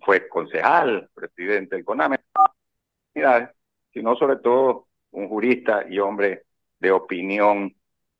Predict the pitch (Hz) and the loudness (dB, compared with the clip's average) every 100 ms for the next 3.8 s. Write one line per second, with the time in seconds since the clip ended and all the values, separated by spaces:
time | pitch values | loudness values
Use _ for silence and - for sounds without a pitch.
0 | - - 95 107 101 87 - 92 82 - | -12 -6 -2 -2 -2 -6 -4 -4 -4 -6
1 | - - - - 960 - _ _ _ _ | -2 -2 -2 4 4 4 _ _ _ _
2 | _ 90 92 87 - 98 92 127 147 135 | _ -6 -4 -6 -4 0 2 2 4 0
3 | 127 123 127 151 139 127 117 98 | 0 -4 0 2 2 0 -2 -6